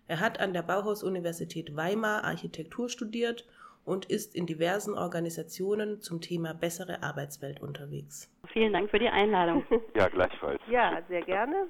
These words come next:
Speaker 4: Mein Name ist Anja Mutschler. Ich bin Geschäftsführerin von Nimirum und freue mich jetzt, ein paar Fragen an unsere Experten zum Thema New Work zu stellen. Ein Thema,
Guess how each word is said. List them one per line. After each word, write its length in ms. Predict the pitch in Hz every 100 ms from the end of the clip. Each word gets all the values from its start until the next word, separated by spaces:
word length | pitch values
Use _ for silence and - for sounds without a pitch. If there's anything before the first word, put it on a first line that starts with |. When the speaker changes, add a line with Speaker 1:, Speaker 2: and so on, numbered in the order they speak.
| -
Speaker 4:
Mein 240 | 214 190
Name 240 | 185 180 180
ist 180 | -
Anja 220 | - 165 165
Mutschler. 460 | 233 - 233 214 - - - - -
Ich 140 | - 185 -
bin 140 | 175
Geschäftsführerin 760 | - - 165 - - 151 160 165
von 160 | - 165
Nimirum 520 | 165 202 214 190 180
und 220 | - 147
freue 300 | - 160 160
mich 200 | 170 -
jetzt, 140 | 170 - - 202 -
ein 260 | 196 165 160
paar 220 | - 151
Fragen 480 | - - 156 175 170
an 140 | -
unsere 500 | - 170 - 170 160
Experten 800 | - - - - 202 208 220 202
zum 140 | 202 185
Thema 320 | 196 185 165
New 240 | 175 170
Work 260 | 170 185 -
zu 80 | 220
stellen. 420 | - 202 214 226
Ein 160 | 160 170
Thema, 400 | 180 175 165